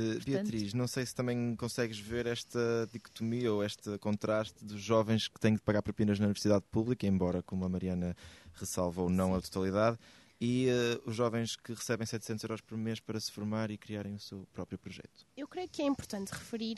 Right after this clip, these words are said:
Speaker 3: que esta medida vai se dirigir apenas a trezentos e quinze jovens que preencherão, ah, um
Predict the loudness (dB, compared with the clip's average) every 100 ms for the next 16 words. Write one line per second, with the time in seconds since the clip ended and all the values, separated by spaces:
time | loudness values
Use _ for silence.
0 | -8 -4 0 0 -2 -6 -6 -4 -2 -2
1 | -2 -4 -4 -6 -6 -8 -12 -10 -8 -4
2 | -4 -2 -4 -4 -2 -2 -2 -6 -4 -4
3 | -4 -4 -8 -4 -6 -4 -4 -4 -4 -8
4 | -8 -14 _ _ -16 -12 -8 -6 -6 -8
5 | -4 -4 -6 -12 _ _ _ _ 0 2
6 | 4 2 -2 0 2 4 2 2 0 -2